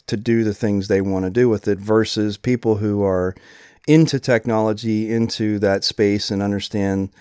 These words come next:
the nuances. All of a sudden, and this is like I've said with, you know, Linux versus Mac and Windows. If I didn't know about Linux,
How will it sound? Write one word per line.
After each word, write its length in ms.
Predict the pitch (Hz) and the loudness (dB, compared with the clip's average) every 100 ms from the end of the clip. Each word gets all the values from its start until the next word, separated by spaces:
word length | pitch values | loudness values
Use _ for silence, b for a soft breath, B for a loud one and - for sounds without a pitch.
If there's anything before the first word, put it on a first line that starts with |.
| b - | b -4
the 80 | |
nuances. 800 | 98 170 156 101 101 - 104 104 - b b b _ | 4 6 6 4 0 -2 -4 -6 -12 b b b _
All 180 | 123 131 | 2 4
of 60 | |
a 60 | 123 | 0
sudden, 580 | - 127 123 113 104 101 b b | 0 2 2 0 -2 -6 b b
and 100 | 156 | 2
this 100 | 220 | 2
is 100 | 190 | 4
like 200 | 156 139 | 2 2
I've 140 | 120 | 0
said 260 | - 120 110 | 2 0 0
with, 240 | 110 - - | -2 -4 -12
you 120 | 131 120 | -4 -2
know, 680 | 107 101 101 123 120 135 - - | 0 -2 -6 -12 -12 -14 -20 0
Linux 360 | 139 131 123 | 4 4 0
versus 640 | - 117 110 113 104 101 - | 2 2 2 -2 -4 -4 -4
Mac 420 | 117 107 98 98 - | 0 2 2 0 -4
and 400 | 104 104 104 113 | -4 -4 -4 2
Windows. 520 | 147 117 98 95 - B B B B B B | 4 6 4 0 -6 B B B B B B
If 200 | 143 135 | 0 2
I 140 | 151 196 | 2 4
didn't 360 | 185 160 131 120 | 2 2 2 2
know 360 | 117 123 139 139 | 2 0 0 -4
about 320 | 135 139 127 | 0 0 0
Linux, 520 | 131 143 143 - - | 0 -2 -2 -4 -6